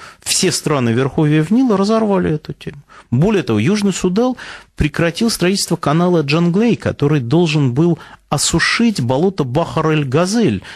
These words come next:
междуречье, э, Белого и Голубого Нила, где, э, примерно пять миллионов кубометров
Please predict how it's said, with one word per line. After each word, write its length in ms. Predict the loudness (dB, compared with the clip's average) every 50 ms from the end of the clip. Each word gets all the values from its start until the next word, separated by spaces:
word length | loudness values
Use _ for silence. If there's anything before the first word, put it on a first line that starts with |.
| -12 -2 0
междуречье, 1040 | 0 0 2 2 2 2 2 2 0 0 0 0 0 0 2 2 2 2 2 0 0
э, 500 | 0 0 2 2 2 2 2 2 0 -2 -4 -8 -16
Белого 560 | -16 -12 -6 -2 0 0 2 2 0 0 0 0
и 60 | 0
Голубого 540 | 0 0 2 2 2 2 0 0 2 2 2
Нила, 380 | 2 4 4 2 2 0 -2 -4 -10 -14 -14 -14 -16 -12 -6
где, 520 | -4 -2 0 0 2 2 2 2 2 0
э, 440 | 0 0 0 2 2 4 2 0 0 -2 -2
примерно 680 | 0 2 2 2 2 2 0 0 0 0 0 0 -2
пять 260 | 0 -2 -4 -2 0
миллионов 360 | 0 2 2 2 2 0 -2
кубометров 800 | -2 -4 0 0 2 2 2 2 0 0 -2 -8 -8 -10 -10 -20